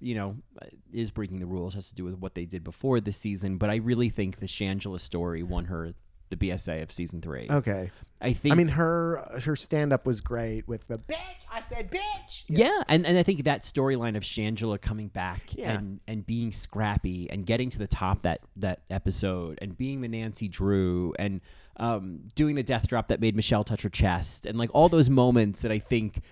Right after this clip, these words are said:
Speaker 1: are, Shangela's a great scrappy, you know, uh,
Speaker 2: Best
Speaker 1: best
Speaker 2: supporting
Speaker 1: supporting
Speaker 2: actress.
Speaker 1: actress.
Speaker 2: Okay.
Speaker 1: Yeah.
Speaker 2: 'Cause best, uh, 'cause probably best actress that season would be Aranja.
Speaker 1: Of course, season three, best
Speaker 2: It would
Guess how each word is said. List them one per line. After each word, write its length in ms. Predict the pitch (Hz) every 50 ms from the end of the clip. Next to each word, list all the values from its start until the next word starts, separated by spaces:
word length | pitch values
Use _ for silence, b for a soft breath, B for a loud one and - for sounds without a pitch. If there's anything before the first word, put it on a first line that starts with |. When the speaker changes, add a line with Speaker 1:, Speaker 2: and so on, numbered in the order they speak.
| b b b b b b _ -
Speaker 1:
are, 400 | 120 117 113 110 107 104 95 - - _ _ - -
Shangela's 500 | - - 175 175 175 170 170 175 143 131
a 40 | 131
great 400 | - - 127 123 113 110 101 -
scrappy, 920 | - - - - 117 104 101 104 - - 104 95 95 92 92 92 92 - - - _ _ -
you 120 | 113 110
know, 280 | 101 90 87 85 85 92 - _ _ -
uh, 220 | 98 98 95 90 85
Speaker 2:
Best 0 |
Speaker 1:
best 100 | 160 123
Speaker 2:
supporting 220 | 110 107 110 107 104
Speaker 1:
supporting 200 | 117 107 101 87
Speaker 2:
actress. 180 | 82 85 -
Speaker 1:
actress. 300 | - - - - - - -
Speaker 2:
Okay. 80 | - 98
Speaker 1:
Yeah. 160 | 76 58 - - - -
Speaker 2:
'Cause 160 | 180 175 165
best, 240 | - 233 226 - - - 170
uh, 60 | 160
'cause 180 | - 196 180
probably 300 | - - 233 240 226 180
best 220 | 151 156 127 - -
actress 360 | 135 127 120 - - 127 -
that 200 | - 113 110 -
season 360 | - 120 113 104 110 107 104 104
would 120 | 107 101 -
be 380 | 113 107 104 101 101 101 104 B B B B B B B B
Aranja. 840 | - 196 143 113 90 80 92 95 90 - 98 95 95 92 90 95 - - - -
Speaker 1:
Of 160 | 240 - -
course, 440 | - - - 262 247 208 180 - -
season 340 | - 190 190 190 214 196
three, 320 | - - 160 175 165 156 151
best 220 | - 147 151 -
Speaker 2:
It 40 |
would 40 | 220